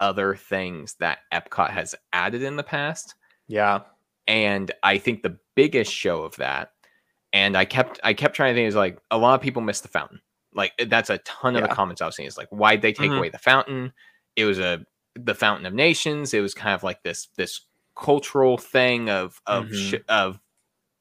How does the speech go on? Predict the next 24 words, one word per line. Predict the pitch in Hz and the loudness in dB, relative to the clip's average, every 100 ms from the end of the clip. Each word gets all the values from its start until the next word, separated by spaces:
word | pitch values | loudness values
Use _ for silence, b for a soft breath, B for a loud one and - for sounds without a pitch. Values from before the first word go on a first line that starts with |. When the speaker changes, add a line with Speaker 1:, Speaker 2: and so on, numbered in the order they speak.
| _ _ - | _ _ -4
Speaker 1:
a | 110 | -2
united | 95 98 98 95 101 92 | -2 -4 0 2 2 -4
front | - - 160 139 - | -8 2 2 2 -6
kind | - 131 | -6 -4
of | 120 | -2
deal, | 120 120 113 98 | 0 0 0 -2
and, | 85 92 B B B B | -8 -16 B B B B
and | 104 98 | 0 4
that | 101 | 4
was | 104 - | 2 -2
kind | 113 98 | -2 -2
of | |
the | 104 | -4
story | - 139 143 135 | -4 2 4 4
behind | 117 113 110 104 | 2 -2 -2 -2
it. | 98 | -4
Why'd | 98 101 101 | 2 2 2
they | 98 | -2
take | 98 95 92 | -4 -4 -4
that | 95 92 | -4 -4
away? | 87 87 | -4 -6
That's | 85 87 - | -6 -6 -6
so | - 82 82 127 | -4 -4 -4 -4
Epcot. | 165 - 98 | -2 2 0